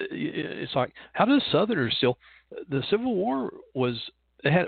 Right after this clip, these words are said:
first of all, it was a terrible, had a terrible premise, and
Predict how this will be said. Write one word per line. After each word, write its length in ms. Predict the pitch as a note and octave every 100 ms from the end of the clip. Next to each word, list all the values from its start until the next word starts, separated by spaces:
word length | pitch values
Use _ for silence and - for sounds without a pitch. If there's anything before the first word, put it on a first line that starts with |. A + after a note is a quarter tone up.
| -
first 160 | G#3+
of 40 | C3+
all, 100 | A#2+
it 80 |
was 120 | A2+ G#2+
a 160 | -
terrible, 460 | - C4 C3 F#2+ F#2+ _ _ _ _ _ -
had 160 | D3+
a 60 | A2+
terrible 400 | - C4 C4 G#2
premise, 420 | - A3 D#3 G2+ - - _ _ _
and 180 | D3 D3